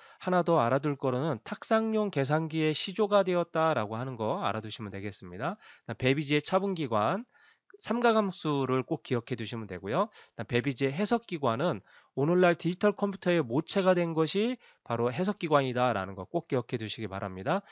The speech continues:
굉장히 중요한 부분입니다. 이 부분은 그만큼 오늘날의 컴퓨터가 있게 만든 사람이 바로 베비지라는 걸 알아야 되니까요. 반드시 알아두시고요. 삼각함수 하면 배-, 차분기관,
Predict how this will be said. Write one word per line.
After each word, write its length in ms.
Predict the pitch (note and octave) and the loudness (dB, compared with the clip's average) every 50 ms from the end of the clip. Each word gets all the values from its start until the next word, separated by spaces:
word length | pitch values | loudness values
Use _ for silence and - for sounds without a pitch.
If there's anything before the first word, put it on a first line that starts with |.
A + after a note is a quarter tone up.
| - _ _ | -20 _ _
굉장히 320 | - A#2 A2+ A2+ A#2 G#2+ | -8 -6 -2 -2 -2 -2
중요한 420 | - - - B2 C3 C3+ C3 A#2+ | -4 -4 -4 0 0 0 0 0
부분입니다. 460 | G#2+ G#2+ G2+ G2+ G2 F#2+ F#2 F#2+ G#2+ A2 | -2 -6 -8 -8 -10 -12 -12 -10 -10 -8
이 120 | G#2 G2+ | -10 -10
부분은 420 | G2+ G#2 F#2+ A2+ C3 E3+ G#3+ B3+ C4+ _ _ _ _ _ _ _ _ _ _ _ _ _ _ _ _ _ _ _ _ _ _ _ - _ _ | -12 -12 -12 -8 -6 -4 -6 -6 -6 _ _ _ _ _ _ _ _ _ _ _ _ _ _ _ _ _ _ _ _ _ _ _ -20 _ _
그만큼 680 | - C#3+ C#3+ D3+ D3+ - - D#3 D#3 D3+ D#3 D3+ D#3 D#3+ _ _ _ _ _ _ _ _ _ _ _ _ _ _ _ _ _ _ _ _ _ _ _ - - | -4 -2 -2 -2 -2 0 2 4 6 6 4 4 0 -4 _ _ _ _ _ _ _ _ _ _ _ _ _ _ _ _ _ _ _ _ _ _ _ -6 -4
오늘날의 380 | D3 D3+ D#3+ D#3 D3+ D3 D3+ C#3+ | -2 0 4 6 6 6 4 4
컴퓨터가 800 | - - - - - - - G3+ F3+ D3+ A#2+ A2 A#2 B2+ A#2 G#2 - | 0 -2 -4 -4 -4 -4 -2 -2 2 2 4 4 4 4 2 2 0
있게 320 | C3+ C3 - - D#3+ D3 | -6 -8 -4 0 0 0
만든 480 | C3+ A#2+ A#2 C3 B2+ C#3 C#3 C#3 C#3 C3+ | 2 0 -2 -2 0 2 2 2 2 0
사람이 540 | A#2+ B2+ B2 A#2 G2+ G2 A2 C#3 C3 G2 F2+ | 0 0 0 0 -2 -2 -4 -4 -4 -4 -6
바로 220 | - - G2+ G2 - _ _ _ _ _ - - _ _ - | -8 -12 -12 -12 -12 _ _ _ _ _ -20 -20 _ _ -4
베비지라는 600 | - A#2 B2 C#3 C#3+ C3+ D3 C3+ B2+ B2 A#2 G#2+ | 0 0 0 0 0 0 2 2 2 2 0 -4
걸 400 | F#2+ F#2 F#2+ G2 A2+ A#2 G2 F2 _ _ _ _ | -6 -4 -4 -2 -2 -2 -4 -6 _ _ _ _
알아야 300 | - G#2+ G#2+ A#2+ B2+ B2 | -6 -2 0 2 2 2
되니까요. 520 | A2+ A2 G2 F#2 F2+ - F#2+ G#2+ C#3+ F3 F#3 | 0 -2 -6 -8 -8 -6 -6 -4 -4 -6 -6
반드시 340 | - A#2 G#2+ A#2 A2 - | -8 -8 -6 -6 -4 -4
알아두시고요. 560 | G#2 G#2+ A#2+ A2+ A2 G#2+ - A2 G2+ C#3 F3 F#3 | -4 -2 -4 -4 -6 -8 -8 -6 -4 -4 -4 -4
삼각함수 960 | - - F#3 F#3+ F#3+ G3 F#3+ - F#3+ F3 F3 - - F#3+ F#3+ G3+ G#3+ A#3 - - - _ _ | -4 -6 -4 0 2 2 2 2 -2 -6 -6 -4 -2 0 2 2 2 2 0 -6 -20 _ _
하면 320 | - C#3 C#3 D3 E3 F3 D#3+ | -8 -6 -4 -2 -2 -4 -4
배-, 120 | - B2+ | -6 -4
차분기관, 720 | - - F3+ F3+ F#3 F3+ D3 A#2+ F#2 G2 F2+ G2 A#2 E3 | -2 2 0 2 0 0 -4 -4 -4 -4 -4 -4 -4 -6